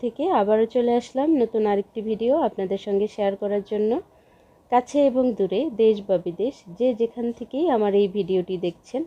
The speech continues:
আশা করছি সকলেই অনেক অনেক ভালো আছেন। বরাবরের মতো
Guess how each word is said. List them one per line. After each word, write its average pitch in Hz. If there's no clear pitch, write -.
আশা 226
করছি 226
সকলেই 247
অনেক 175
অনেক 175
ভালো 175
আছেন। 151
বরাবরের 254
মতো 214